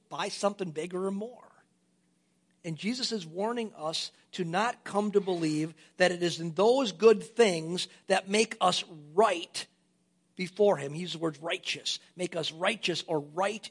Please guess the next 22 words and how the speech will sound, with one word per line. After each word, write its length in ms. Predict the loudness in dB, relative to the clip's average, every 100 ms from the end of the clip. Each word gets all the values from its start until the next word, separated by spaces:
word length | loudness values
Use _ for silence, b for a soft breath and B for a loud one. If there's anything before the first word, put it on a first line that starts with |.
| _
in 360 | -2 0 -2 -8
his 460 | -8 -6 -6 -8 -12 b _
eyes. 760 | -18 -14 -16 -18 -10 -6 -6 -8 _ _ _ _ _ _ _ _ 4
No, 180 | 6
those 200 | 8 8
external 380 | 6 2 2 2
things 240 | 4 2 4
are 160 | 2
good 440 | 2 6 8 8 6
and 220 | 2 4
they're 160 | 2
helpful 500 | 4 6 6 6 4 4
and 140 | 4
they're 120 | 4
necessary 640 | 4 2 2 0 2 2 2 B
and 120 | 0 4
they're 160 | 4
right. 560 | 6 4 4 0 -10 -14 _ _ _ _ _ _ _ _ _
But 160 | -6 -2
what's 220 | -2 -2
most 340 | -2 0 -2
important, 600 | -8 -10 -6 -6 -6 -12